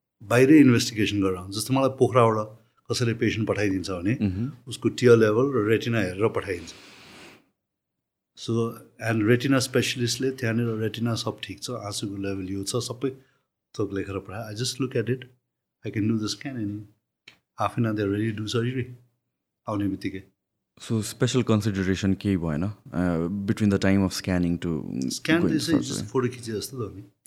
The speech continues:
Speaker 2: अँ।
Speaker 1: So we don't touch your eye or anything।
Speaker 2: Specially केही गर्नु पर्दैन
Speaker 1: पर्दैन।
Speaker 2: त्यसपछि। So सर्जरी भयो, immediately after surgery, what to expect?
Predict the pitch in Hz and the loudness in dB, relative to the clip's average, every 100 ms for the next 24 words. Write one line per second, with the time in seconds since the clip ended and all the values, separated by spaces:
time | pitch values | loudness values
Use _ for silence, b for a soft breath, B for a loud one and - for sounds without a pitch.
0 | - 82 87 _ - 104 107 127 117 104 | -8 -8 -8 _ -10 -4 2 2 2 0
1 | - 98 95 98 90 85 - 120 113 110 | 0 -4 -2 -4 -8 -10 -12 0 0 2
2 | 98 95 90 85 80 80 80 80 98 82 | 0 0 2 2 0 -2 -2 -2 -4 -6
3 | 80 85 b b - 95 117 113 117 110 | -10 -10 b b -14 2 6 6 6 4
4 | 90 95 - 113 107 104 95 90 85 87 | 4 2 4 6 6 4 0 -2 -2 -8
5 | - 87 82 82 82 80 64 62 - - | -2 0 0 0 -2 -2 -4 -4 -8 -14
6 | _ | _